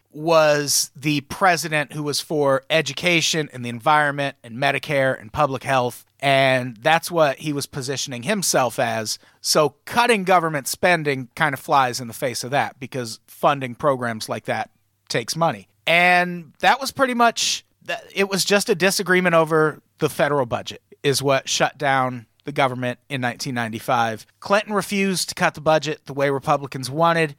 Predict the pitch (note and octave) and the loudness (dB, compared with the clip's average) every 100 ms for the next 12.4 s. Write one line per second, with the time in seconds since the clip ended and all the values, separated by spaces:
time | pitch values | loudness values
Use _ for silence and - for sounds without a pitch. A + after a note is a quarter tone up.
0 | _ - D#3 D3 - F#3 F#3 F3 F3 - | _ -12 -6 -4 0 4 4 2 -4 2
1 | E3+ D#3+ F3 D3 - E3 D#3 - D3 - | 2 0 -8 -8 -6 0 0 0 -12 -8
2 | C3+ - F3+ F3 E3+ C#3+ - - - D#3+ | -8 -10 -12 -12 -10 -6 -6 -8 -12 -8
3 | C#3 C3+ C3 A#2+ B2 G2 - G3 - D3+ | -2 0 0 -4 -10 -8 0 0 0 -4
4 | D3 C#3+ - _ - D3 F3+ E3 F3 D#3 | -2 -2 -6 _ -10 -4 0 0 4 2
5 | C#3+ C#3+ - G3+ F#3+ E3+ F3 D#3+ D#3+ - | 2 -6 -2 2 2 0 -2 -4 -6 -6
6 | D3 - - E3+ D#3+ - E3 D3 C#3+ C3+ | -6 -6 2 2 2 -2 -2 0 -2 -4
7 | A#2+ _ - C4+ D4+ G#3 - D3+ C3 D3+ | -6 _ 0 4 4 2 0 -2 -2 -6
8 | B2+ B2+ C#3 C3+ C3+ C3+ - - C#3+ D3 | -8 -4 -2 -2 -4 -8 -10 -6 -2 0
9 | C#3+ B2 D#3 C3+ C3 D3+ C3 C#3 B2 A#2+ | 0 0 -2 -2 -4 -4 -4 -4 -8 -6
10 | C3 - A2+ F2+ _ - D#3 E3+ E3 D#3+ | -8 -6 -10 -10 _ -2 2 4 4 4
11 | D#3 D3+ C3+ - - D#3+ D3+ E3+ G#3+ A3+ | 2 -2 -12 -18 -16 -12 -2 2 4 4
12 | G#3+ G3 E3 - | 4 2 -4 -16